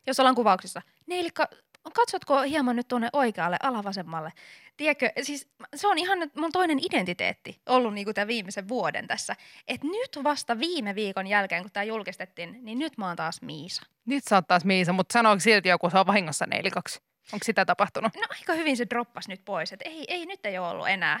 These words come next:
Speaker 1: Et nyt me saadaan juontojakin treenata silleen, että me puhutellaan toisiamme ihan oikeilla nimillä.
Speaker 2: Siis ootteko te treenannut nyt juontajakin silleen, että
Speaker 1: Ollaan.
Speaker 2: apua?
Speaker 1: Siis mä oon oikeesti treenannut, ö, Paula Vesalan, ö, koodinimi oli siis Kultukimallus.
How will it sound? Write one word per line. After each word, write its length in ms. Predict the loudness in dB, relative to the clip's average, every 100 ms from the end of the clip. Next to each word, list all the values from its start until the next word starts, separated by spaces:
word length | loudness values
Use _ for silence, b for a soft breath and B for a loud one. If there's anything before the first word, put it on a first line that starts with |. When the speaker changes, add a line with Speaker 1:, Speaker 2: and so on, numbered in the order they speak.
| -4
Speaker 1:
Et 120 | -4
nyt 140 | -4
me 60 | 0
saadaan 300 | 2 4 2
juontojakin 480 | 0 0 2 0 -2
treenata 440 | 0 2 0 -4
silleen, 320 | -10 -8 -6
että 100 | -4
me 100 | -6
puhutellaan 640 | -8 -8 -4 -4 -2 -2
toisiamme 480 | -2 -4 -2 -6 -8
ihan 200 | -8 -6
oikeilla 420 | -6 -6 -6 -8
nimillä. 400 | -8 -10 -12 -14 -18 -6
Speaker 2:
Siis 200 | 0 6
ootteko 240 | 6 6 2
te 60 |
treenannut 380 | 6 8 8 8
nyt 140 | 6
juontajakin 460 | 8 8 10 4 4
silleen, 340 | 2 6 8 8
että 120 | 8
Speaker 1:
Ollaan. 220 | 6 4 10
Speaker 2:
apua? 460 | 12 10 _ -2
Speaker 1:
Siis 240 | 2 6 8 8
mä 200 | 8 8
oon 120 | 6
oikeesti 360 | 6 4 0
treenannut, 600 | -2 4 6 6 2 -2 -4 b b b 0 2
ö, 40 |
Paula 300 | 6 6 8
Vesalan, 480 | 4 4 0 0 -2
ö, 60 | -6 -4 -2 -2
koodinimi 500 | -4 -4 -4 -6 -8
oli 140 | -8 -8
siis 220 | -10 -12
Kultukimallus. 1120 | -8 -4 -4 -6 -8 -4 -4 -6 -12 -14 -16